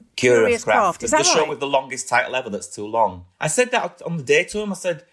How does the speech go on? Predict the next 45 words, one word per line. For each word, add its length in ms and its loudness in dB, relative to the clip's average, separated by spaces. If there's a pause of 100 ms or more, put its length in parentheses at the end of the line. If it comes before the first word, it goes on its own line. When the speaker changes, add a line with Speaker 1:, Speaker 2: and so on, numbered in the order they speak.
(240)
Speaker 1:
I, 60 0
well, 200 4
I 60 2
went, 220 0 (120)
"Hello 360 0
and 100 -4
welcome 320 -6
to 80 -12
the 80 -8
Fantastic," 600 -6
what's 240 -16
it, 80 -20
the 80 -10
sh-, 120 -6
what's 180 -12
the 40 -20
programme 320 -4
called 200 -12
again? 180 -12 (360)
Speaker 2:
<laughs> 140 0 (260)
Speaker 1:
And, 120 6
um, 400 4
I 60 -14
said, 260 -12
"This 120 -4
sh-, 180 0 (120)
the 80 -12
title's 460 -2
too 200 -4
long." 360 2 (180)
I 40 -18
went, 120 -8
"Just 100 -2
call 140 -4
it 100 -6
Craft 320 -4
Factory." 520 -6 (340)
They 80 4
originally 460 -2
were 100 -8
gonna 220 -8
call 300 2
it, 260 -8
um, 300 2
Kraftwerk, 640 -2